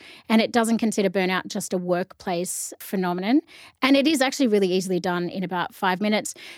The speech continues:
But looking at the cons, you know, validity is still being researched. It is new, so we don't have the long-term validity. And if the scores do come up high, you've got to ensure that you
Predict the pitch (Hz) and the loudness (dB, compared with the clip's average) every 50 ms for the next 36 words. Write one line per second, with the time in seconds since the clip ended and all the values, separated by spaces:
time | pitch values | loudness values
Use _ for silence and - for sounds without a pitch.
0 | - _ _ _ _ - 262 370 294 330 311 359 359 320 277 - 269 240 - - | -20 _ _ _ _ -4 0 2 2 2 4 4 4 4 4 2 0 -2 0 0
1 | 254 240 233 247 262 277 277 - - - _ - 262 240 247 220 196 226 214 214 | 2 4 4 6 4 4 2 0 -4 -12 _ -8 -4 -4 -2 0 0 2 2 4
2 | 226 233 269 240 - 269 254 233 - - - - - - - 233 226 226 226 214 | 4 4 2 2 2 0 0 2 0 -2 -2 -6 -2 2 4 6 6 6 4 2
3 | 214 214 214 202 196 190 180 185 196 208 - - 254 254 320 415 466 381 - - | 2 0 0 0 0 -2 -2 -2 -2 -2 0 0 0 2 2 0 -2 -4 -4 -2
4 | 233 208 202 214 233 254 240 214 240 226 214 220 214 220 269 311 311 - - 214 | 0 2 4 4 4 4 4 4 4 4 6 6 6 6 6 4 4 2 -2 -2
5 | 190 185 175 - 196 185 208 - - - 226 202 185 190 185 180 180 180 185 185 | -2 -2 -2 0 0 0 -2 -4 -6 -6 -6 -4 -2 -2 0 0 0 0 0 0
6 | 190 185 - - 190 175 175 175 180 170 180 185 190 190 - - 233 226 233 - | -2 -4 -4 -6 -6 -4 -4 -4 -4 -4 -4 -4 -4 -2 0 2 2 2 2 -2
7 | - - - - - - - - 240 240 247 254 294 277 - 339 - - - 311 | -6 -14 -18 -18 -18 -10 -4 0 2 2 4 2 2 2 2 2 0 2 2 4
8 | 330 370 349 240 - 254 240 - 247 226 214 202 - - - 262 302 302 247 214 | 4 4 4 4 4 2 2 2 2 0 0 0 -2 -4 -2 2 2 2 2 0
9 | 202 175 - - 202 196 196 - 254 247 - - _ _ _ - 247 254 294 - | -2 -4 -4 -6 -8 -6 -6 -6 -6 -6 -8 -12 _ _ _ 0 0 2 2 0
10 | - - - 302 277 240 - - - 240 226 208 214 208 185 - - 208 202 202 | -4 -4 0 2 2 2 2 2 2 2 4 2 2 0 -2 -4 -6 -6 -4 -2
11 | 208 214 208 202 202 | 0 0 2 2 0